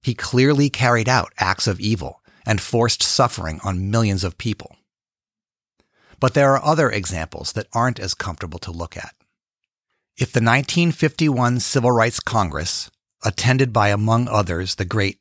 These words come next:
W E B Du Bois, considered American slavery a genocide,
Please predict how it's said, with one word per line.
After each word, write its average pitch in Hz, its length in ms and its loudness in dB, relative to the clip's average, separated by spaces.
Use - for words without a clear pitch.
W 107 340 2
E 101 160 -2
B 98 200 -2
Du 98 120 -4
Bois, 80 500 -6
considered 113 400 2
American 117 460 4
slavery 120 500 2
a 98 60 -2
genocide, 87 720 0